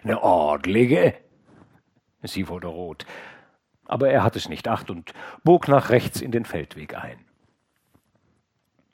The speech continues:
Es war noch zwei Stunden Wegs, und Grete, die sich von der Anstrengung des Marsches erholt hatte,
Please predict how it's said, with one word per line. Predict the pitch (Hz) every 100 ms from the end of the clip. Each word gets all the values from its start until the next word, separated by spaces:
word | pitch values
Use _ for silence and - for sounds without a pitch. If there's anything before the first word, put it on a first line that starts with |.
| _ _ _ _ _ -
Es | -
war | 147
noch | 147 139
zwei | - 120 117
Stunden | - 143 131 127 113
Wegs, | 87 73 - - - - - - _ -
und | 147 -
Grete, | 135 151 165 151 -
die | 87
sich | 90 -
von | 113
der | 113
Anstrengung | 127 143 - 131 131 123
des | 117
Marsches | 117 113 120 117 107
erholt | 95 123 143
hatte, | 123 120